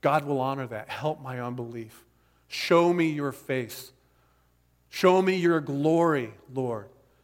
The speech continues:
God wants you to see him and know that he is God. "Taste and see that the Lord is good." He will answer that prayer.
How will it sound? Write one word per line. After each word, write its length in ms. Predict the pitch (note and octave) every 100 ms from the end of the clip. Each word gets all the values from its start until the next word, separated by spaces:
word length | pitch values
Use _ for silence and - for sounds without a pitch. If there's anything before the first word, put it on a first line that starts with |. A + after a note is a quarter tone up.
| _ _ _ _ _ -
God 460 | C3 C#3 C3+ B2+
wants 360 | B2 C3 C3 -
you 80 | B2+
to 100 | A#2+
see 400 | - - D3+ D3
him 240 | G#2 - _ _ _ _ _ _ _ -
and 300 | C#3 C3+ C3
know 460 | C3 C3 B2 G#2 -
that 160 | A#2+ B2
he 440 | - C#3 B2 G#2 - _ _ -
is 160 | B2 -
God. 380 | - A#2+ G#2+ G#2 - _ _ _ _ _ _ _ _ -
"Taste 580 | - D3 C3 - - -
and 100 | A#2+
see 640 | - - - F3 D3+ A2+ A#2
that 180 | A#2 -
the 80 | A#2 C3
Lord 380 | D3+ C3+ A2+ G#2 -
is 200 | A2+ G#2+ _
good." 340 | - C#3 B2+ A2+ _ _
He 160 | E3
will 240 | D3 C3+ C#3
answer 460 | C#3+ C#3+ - C3
that 260 | A#2 A#2+ -
prayer. 380 | - C3 B2